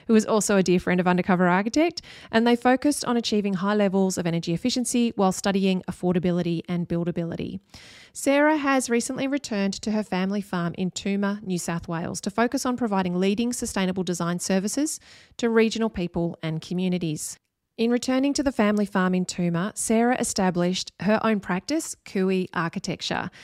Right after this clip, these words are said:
And Kui is a uniquely regional Australian word. It originated from Aboriginal languages, was adopted by European settlers, and it's used widely today to call out to someone in a remote setting.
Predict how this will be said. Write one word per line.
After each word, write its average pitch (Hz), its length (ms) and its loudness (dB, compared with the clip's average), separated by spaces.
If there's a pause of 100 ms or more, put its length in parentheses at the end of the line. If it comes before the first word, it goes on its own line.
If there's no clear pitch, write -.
(260)
And 226 180 2
Kui 302 460 2
is 220 220 0
a 220 60 4
uniquely 226 540 2
regional 202 400 2
Australian 175 540 0
word. 151 460 -2 (400)
It 220 280 4
originated 240 540 4
from 190 640 4
Aboriginal 202 400 2
languages, 233 540 2
was 180 120 -2
adopted 202 460 0
by 180 200 2
European 175 500 0
settlers, 226 580 -2
and 220 100 4
it's - 200 -2
used 277 260 0
widely 220 320 2
today 190 300 0
to 180 40 -2
call 269 380 0
out 220 200 0
to 220 40 -6
someone 175 400 -2
in 180 120 -2
a 180 60 2
remote 170 480 -2
setting. 180 600 -6